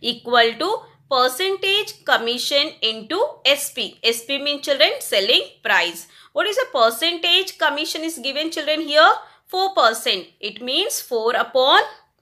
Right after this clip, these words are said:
hundred. So we write, children, here four upon hundred into what is the S P is given, children, selling price fifteen thousand. So write down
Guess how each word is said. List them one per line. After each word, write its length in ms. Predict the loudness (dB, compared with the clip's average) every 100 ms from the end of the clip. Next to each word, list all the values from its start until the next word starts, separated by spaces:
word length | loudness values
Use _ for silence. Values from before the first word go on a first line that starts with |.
| _ _ _
hundred. 440 | -2 0 -2 -4 -6 _ _ -14
So 200 | -10 -8
we 140 | 0
write, 260 | 0 0 -2
children, 360 | -4 -2 -2
here 360 | 0 4 4 4 0 _ _ _ _ _ -8
four 400 | -6 -2 0 -2 -4 _ _ _ _ _ _ _ _ _ _ _ _ _ _ _ _ _ _ _ -10
upon 520 | -4 2 4 4 2 -2 _ _ _ _
hundred 640 | 0 0 -2 0 2 2 0 -8 _ _ _ _ _ _ _ _ _
into 380 | -4 -4 -4 -2 2
what 160 | 4 2
is 120 | 0
the 180 | -2 0
S 200 | 0 -2
P 180 | -4 -4
is 120 | -4
given, 320 | -6 -4 -4
children, 300 | -2 -2 -2
selling 340 | -2 -2 -2
price 420 | 0 2 4 2 -4 -20 _ _
fifteen 540 | -6 2 4 4 2
thousand. 500 | -2 -2 -2 -4 -6 -10 _
So 200 | -12 -4
write 300 | 0 0 2
down 380 | 4 4 2